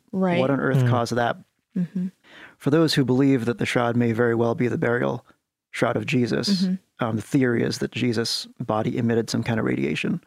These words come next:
Speaker 1: Mm-hmm.
Speaker 2: when he, uh, rose from the dead, 'cause there's no evidence of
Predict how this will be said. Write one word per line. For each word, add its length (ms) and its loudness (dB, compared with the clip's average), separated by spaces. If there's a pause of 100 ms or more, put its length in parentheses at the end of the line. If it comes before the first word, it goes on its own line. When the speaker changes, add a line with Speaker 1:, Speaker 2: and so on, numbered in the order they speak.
(140)
Speaker 1:
Mm-hmm. 360 -2
Speaker 2:
when 240 0
he, 260 -2
uh, 140 -2
rose 240 -2
from 100 -4
the 80 -4
dead, 320 -4 (180)
'cause 120 -6
there's 200 -2
no 200 0
evidence 400 -6
of 100 -8